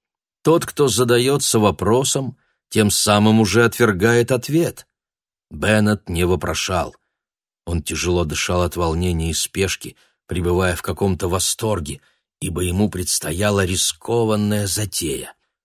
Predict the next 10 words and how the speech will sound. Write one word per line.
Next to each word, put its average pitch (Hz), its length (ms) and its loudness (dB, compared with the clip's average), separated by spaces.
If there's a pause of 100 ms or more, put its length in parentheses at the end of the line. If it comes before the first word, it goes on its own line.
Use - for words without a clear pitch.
Но, 92 160 2
очутившись 82 800 -4
в - 100 -10
церкви, 104 680 -2 (240)
окунувшись 98 720 0
в 113 60 -4
этот 110 300 0
полумрак, 104 640 0
населенный 101 580 0
людьми 98 600 -2